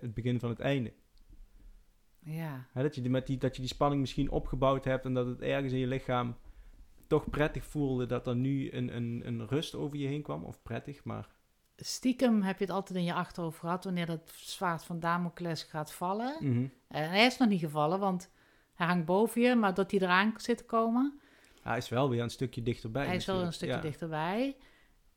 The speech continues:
Speaker 2: Stiekem heb je dat in je hoofd en nu was het een soort van geruststelling dat hij aanwezig, dat, dat het dan ook zo uitgesproken is.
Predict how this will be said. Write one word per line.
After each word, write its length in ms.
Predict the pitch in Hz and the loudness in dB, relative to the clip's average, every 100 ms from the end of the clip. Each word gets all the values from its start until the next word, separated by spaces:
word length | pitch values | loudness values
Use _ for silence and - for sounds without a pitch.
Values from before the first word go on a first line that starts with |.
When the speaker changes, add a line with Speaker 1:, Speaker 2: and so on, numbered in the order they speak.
| - 170 | -14 -10
Speaker 2:
Stiekem 440 | - 262 247 233 | -4 -2 4 4
heb 120 | 202 202 | 4 2
je 60 | |
dat 120 | 190 185 | 0 0
in 100 | 180 | 2
je 80 | |
hoofd 340 | 170 202 247 247 | 4 4 4 2
en 100 | 202 | 2
nu 140 | 220 | 2
was 180 | 226 220 | 2 0
het 100 | 208 | -2
een 80 | 202 | -4
soort 280 | - 214 214 | -2 -2 0
van 180 | 190 | 0
geruststelling 960 | 175 180 226 247 - 254 247 247 240 233 - _ _ _ | 2 4 4 2 4 6 8 8 8 6 0 _ _ _
dat 180 | - 202 | -2 -2
hij 100 | 220 | 2
aanwezig, 560 | 196 190 208 208 208 - | 2 4 6 6 2 -4
dat, 300 | 208 190 180 | -2 -2 0
dat 120 | 214 | 2
het 140 | 220 | 2
dan 180 | 220 208 | 4 2
ook 240 | - 202 - | 2 0 2
zo 220 | 214 190 | 2 4
uitgesproken 840 | 190 214 - 190 - 180 151 - | 4 0 0 -10 -4 -2 0 -4
is. 540 | - 143 131 - - | -6 -4 -4 -8 -10